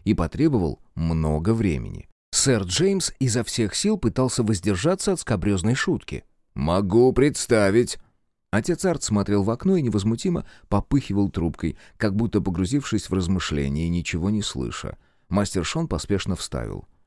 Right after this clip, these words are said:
«Так это вы, милорд, сломали глиняный кирпичик, который я извлёк из стенки обрыва?» Да, я, и простите, что не известил вас, но вы находились на мессе, а я понятным образом торопился. Дело в том, что фиал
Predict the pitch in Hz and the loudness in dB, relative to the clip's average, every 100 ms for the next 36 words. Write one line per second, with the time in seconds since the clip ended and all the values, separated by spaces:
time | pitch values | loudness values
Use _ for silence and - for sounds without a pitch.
0 | - - 185 131 - 120 214 254 277 190 | -10 -2 2 4 4 4 4 2 2 4
1 | 98 - - - - 170 165 151 151 202 | 4 0 -14 -6 2 4 6 6 6 6
2 | 190 156 165 151 226 220 202 - 160 - | 4 4 2 2 0 0 0 -2 -8 -12
3 | - - 151 175 160 160 170 143 110 160 | -10 0 2 6 6 6 6 4 2 6
4 | 196 - 175 151 - - 185 175 190 175 | 4 4 0 0 -4 2 2 4 4 6
5 | 170 139 82 58 _ _ _ - - 95 | 6 4 4 -2 _ _ _ -12 -2 2
6 | 98 101 110 78 76 67 58 73 78 95 | 4 4 0 -2 -2 -2 -4 -4 -2 -2
7 | 101 139 - 104 - - - - 117 110 | 0 0 0 -2 -4 -16 -6 0 2 4
8 | 92 104 101 107 85 62 - - 101 104 | 2 0 -2 0 0 -2 -6 -2 0 2
9 | 120 156 143 - 139 156 143 - 139 160 | 2 0 0 -2 -2 -2 -2 0 0 0
10 | 147 - - - - - - 85 117 117 | -2 -6 -10 -12 -16 -10 -4 0 0 0
11 | 87 95 - 85 92 95 85 78 82 80 | 0 -2 -2 -2 0 -2 -2 -2 -2 -4
12 | - 62 - - 50 - - - 131 120 | -4 -8 -6 -10 -12 -18 -8 2 2 2
13 | - 139 110 98 - 104 127 98 | -2 -2 -2 -4 -2 0 0 -2